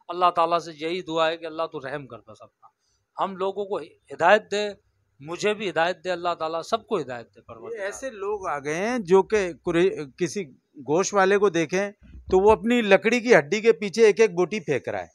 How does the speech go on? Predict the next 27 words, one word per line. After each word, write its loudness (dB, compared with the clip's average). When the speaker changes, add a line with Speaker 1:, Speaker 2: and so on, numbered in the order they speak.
Speaker 2:
शाम 4
तक 4
उसे 2
आधा 6
किलो -2
करना 0
है, -4
सही 2
है। 2
आधा 8
किलो 2
वो 4
गोश्त 8
जब 6
निकाल 4
के -2
वो 4
बेचेगा 4
ना, -2
उस 0
पैसे 6
को -2
वो 2
लेके 0
जाएगा, -2
तो 0
वो 0